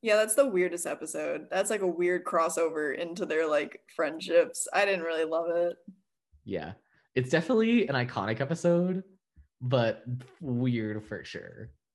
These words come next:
Speaker 1: <laughs>
Speaker 2: But yeah, I'm, I'm really looking forward to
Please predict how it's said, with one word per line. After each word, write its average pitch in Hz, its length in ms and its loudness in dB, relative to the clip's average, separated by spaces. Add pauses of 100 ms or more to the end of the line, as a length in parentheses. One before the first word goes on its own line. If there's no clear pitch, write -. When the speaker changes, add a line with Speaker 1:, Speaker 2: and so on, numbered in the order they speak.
(140)
Speaker 1:
<laughs> 226 120 -10 (2500)
Speaker 2:
But 120 100 -2
yeah, 101 240 2
I'm, 131 440 0
I'm 139 120 -2
really 143 220 2
looking 170 240 2
forward 120 460 -2
to 107 460 0